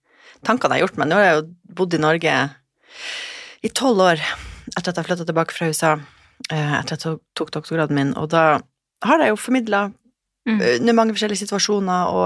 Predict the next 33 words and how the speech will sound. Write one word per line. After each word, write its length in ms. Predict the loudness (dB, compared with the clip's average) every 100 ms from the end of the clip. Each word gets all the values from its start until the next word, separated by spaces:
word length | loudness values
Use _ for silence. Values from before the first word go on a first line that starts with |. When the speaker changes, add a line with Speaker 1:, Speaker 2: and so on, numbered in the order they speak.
| 0
Speaker 1:
hendelser 540 | -2 -2 0 2 2
og 140 | 2 2 2
valg, 340 | 0 0 -4 0
og 320 | 2 2 0 -6 _ -20 -20 -20 -4
fått 140 | 2 4
masse 320 | 4 0 -4
forskjellige 320 | -2 -2 -2
spørsmål 460 | -2 -2 -2 -2 0
og 300 | 0 0 -2
kommentarer, 560 | -4 -6 -4 0 2 2
og 1120 | 2 0 -6 -16 -20 -20 -20 -20 -20 _ -10
det 160 | -2 -2 0
føltes 320 | -2 0 -4
som 80 | -2
fint 240 | -2 -2 -2
å 40 |
på 80 | -4
en 20 |
måte 160 | -4 -4
kunne 300 | -4 -2 -2 -4 -10
systematisere 880 | -10 -6 -6 -6 -4 0 0 0 -4 _ _ 0
Speaker 2:
Mm. 220 | 0 -2 -10 -4 -2
Speaker 1:
alt 140 | 0
det, 140 | -4 -4 _ _ _ _ -2
egentlig. 320 | 2 0 -2
Speaker 2:
Mm. 1400 | -8 _ _ _ _ _ _ _ _ _ _ _ _ 0
Det 120 | 2 4
høres 180 | 4
jo 80 | 2
egentlig 220 | -4 -4
veldig 100 | -6 -6
positivt 320 | -8 -4 -2
ut. 160 | -2